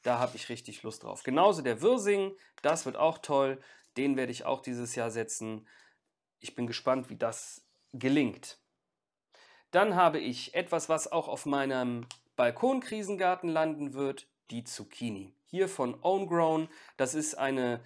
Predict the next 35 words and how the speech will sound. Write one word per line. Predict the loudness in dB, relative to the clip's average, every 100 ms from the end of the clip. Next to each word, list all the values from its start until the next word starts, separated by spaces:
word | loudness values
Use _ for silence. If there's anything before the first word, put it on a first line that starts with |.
| -16
Firma, | -10 0 4 6 4 2
die | -2 -6 -4 -4
macht | 0 0 -2 -2
auch | -2 -2 -8
samenfestes | -2 4 4 2 -4 -4 -4 -4 -10 -6
Saatgut. | 2 4 2 -2 -4 -4 -4 -12 -20 -8
Das | 2 2
ist | 2 -6
nicht | -6 -6
verkehrt. | -8 -8 -2 0 0 -4 _ _ _ _ _ _ -20 -6
In | -2
der | -2
Zucchini | -2 -4 2 4 6 4 -4
sieht | -8 -4 -2
man | 0
ja | 0
die | -2 -6
Kerne | -2 0 2 -2 -4
oder | -6
die | -8 -4
Samen, | 0 2 0 -4 -10 -12
ähm, | -10 -8 -8 -10 -12 -14 -14 -10
ganz | -6 -6 -6
gut. | -6 -6 -8 -20 -20 _ -4
Die | 0
ein | 2
oder | 4 2
andere | 2 -2
Zucchini | -8 -10 -6 -2 -2
werde | -2
ich | -4
bestimmt | -8 -8 -4 -4 -4 -8
so | -8 -2 0
reifen | 2 2 2 -4
lassen, | -4 -6 -8 -8